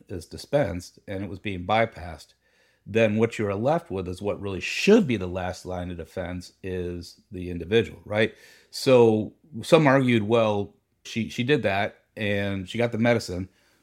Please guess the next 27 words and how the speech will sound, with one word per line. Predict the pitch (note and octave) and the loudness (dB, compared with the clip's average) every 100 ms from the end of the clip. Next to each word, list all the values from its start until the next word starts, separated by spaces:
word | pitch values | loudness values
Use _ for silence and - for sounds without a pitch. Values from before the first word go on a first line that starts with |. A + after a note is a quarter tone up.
| _ - | _ -8
but | C3+ B2+ A2+ - _ _ | 0 2 0 -6 _ _
did | G#2 A#2 | -6 -4
she | - | -4
bother | G2+ A#2 B2 | -2 0 0
to | A2 | -2
look | F#2+ B2+ D#3+ | -4 -4 0
at | D#3+ | 2
it, | E3+ - - _ _ _ _ _ - | 0 -4 -18 _ _ _ _ _ -18
verify | - F#2+ B2 C#3+ D3+ D3 | -2 4 6 6 4 4
it, | D#3 D#3 - | 2 -2 -8
verify | - F#2+ A2+ B2 B2 B2 | -10 -2 -2 0 0 -2
it | G#2+ | -2
with | |
somebody | - B2 A2+ G2+ A2 | -4 -4 -4 -4 -2
else | D3 D3+ - - - | -2 -4 -10 -14 -12
before | G2 A2+ A2 G2 | -6 -2 -2 -2
administering | G#2+ C3 C#3+ C#3+ D3 | -2 -2 -2 -2 -2
it?" | D3 D3 - _ _ _ _ _ _ - | -2 -6 -16 _ _ _ _ _ _ -6
Maybe | A#2 C#3 | 2 4
not, | G#2+ A2+ - | 4 0 -4
'cause | F#2 | -4
vers | A2 G#2+ | -2 -4
is | G#2 F#2 | -6 -8
apparently | A#1 - A2 F#2 F#2+ F2+ F2 - | -10 -6 -4 -4 -6 -8 -10 -10
more | F2 | -8
common, | E2+ - C#3 F2 E2+ F2+ _ _ _ _ _ _ | -8 -6 -4 -4 -6 -10 _ _ _ _ _ _
but | G#2+ A#2 G2 F#2+ | -2 0 0 -4